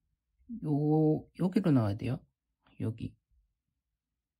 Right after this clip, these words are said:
이렇게 이쪽으로 나오고, 이쪽으로 나왔으면 이제 오른쪽에 있는 마이크로 코드 하나만 지난 다음 이쪽으로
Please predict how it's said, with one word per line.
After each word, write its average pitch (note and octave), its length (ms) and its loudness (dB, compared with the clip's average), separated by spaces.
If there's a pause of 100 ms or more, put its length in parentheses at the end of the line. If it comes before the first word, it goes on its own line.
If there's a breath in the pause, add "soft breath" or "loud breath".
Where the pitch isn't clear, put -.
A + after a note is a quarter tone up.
(720)
이렇게 - 640 -12
이쪽으로 B2 720 -8
나오고, C#3 880 -10 (4000)
이쪽으로 B2+ 520 -2
나왔으면 E3+ 880 2 (340)
이제 - 160 -10
오른쪽에 E3+ 680 0
있는 D#3+ 200 4
마이크로 B2 800 0
코드 - 300 -10
하나만 A#3 840 2
지난 B2+ 360 2
다음 C#3+ 380 0
이쪽으로 B2+ 840 -2